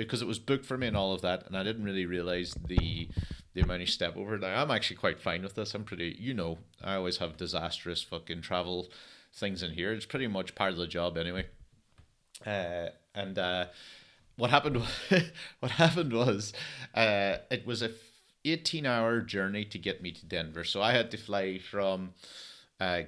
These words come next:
Glasgow. So I had to go Edinburgh to Glasgow, then Glasgow to Iceland, Reykjavik, Reykjavik to Seattle, and then back from Seattle to, to Denver, right?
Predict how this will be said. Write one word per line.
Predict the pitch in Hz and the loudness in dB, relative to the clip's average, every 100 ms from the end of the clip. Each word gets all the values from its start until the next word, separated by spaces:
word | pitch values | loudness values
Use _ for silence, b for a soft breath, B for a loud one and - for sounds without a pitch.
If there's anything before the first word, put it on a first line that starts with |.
| - | 0
Glasgow. | 104 113 139 131 156 170 170 - _ | 6 6 6 2 2 4 2 -4 _
So | - - | -10 -6
I | |
had | 139 | -2
to | 95 | 4
go | |
Edinburgh | 120 135 139 135 | 4 4 2 12
to | - | 12
Glasgow, | 98 101 98 90 107 104 104 104 - - | 12 6 4 2 -2 -2 -2 -6 -20 -10
then | 92 | -8
Glasgow | 92 107 110 117 117 117 113 110 | 0 4 4 4 0 -2 0 -2
to | 80 - 107 - | -4 -4 -4 0
Iceland, | 104 127 - 98 90 95 | 0 0 0 0 -2 -4
Reykjavik, | 90 95 - 85 82 - - | -2 -2 0 -2 -2 -4 -8
Reykjavik | 95 110 117 123 113 117 - - | 0 2 2 0 0 -4 -6 -12
to | 110 | -4
Seattle, | - - 101 104 123 - 95 95 - | -2 -2 2 4 4 2 -2 -4 -6
and | 95 | -8
then | 95 | -4
back | 87 92 - | -4 -4 -6
from | 101 | -10
Seattle | 95 - 98 92 - 95 95 90 - - | -10 -6 -4 -4 -4 -6 -6 -6 -14 -12
to, | - 95 - | -8 -6 -6
to | - | -6
Denver, | 92 92 85 87 85 - - | 0 0 0 -4 -6 -8 -6
right? | 87 90 | -4 -4